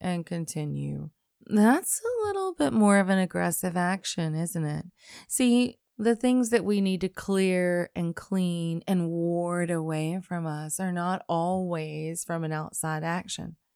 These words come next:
Sometimes they're from ourselves.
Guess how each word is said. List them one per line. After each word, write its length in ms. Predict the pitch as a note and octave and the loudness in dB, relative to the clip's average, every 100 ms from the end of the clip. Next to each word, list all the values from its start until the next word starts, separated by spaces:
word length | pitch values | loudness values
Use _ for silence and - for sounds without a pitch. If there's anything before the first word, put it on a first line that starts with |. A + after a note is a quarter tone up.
| _ _ _ _ _ _ _ | _ _ _ _ _ _ _
Sometimes 600 | - A#3+ C4+ D4 E4+ - | 4 4 4 -2 -6 -2
they're 220 | B3+ C4 - | -2 -2 -4
from 280 | B3 B3 - - G3 _ _ | -2 -2 -4 -10 -12 _ _
ourselves. 1200 | G#3 G#3+ B3+ - - A3 A#3+ F3+ A3 D4+ - - | -2 -2 -4 -6 0 2 2 0 -6 -12 -10 -10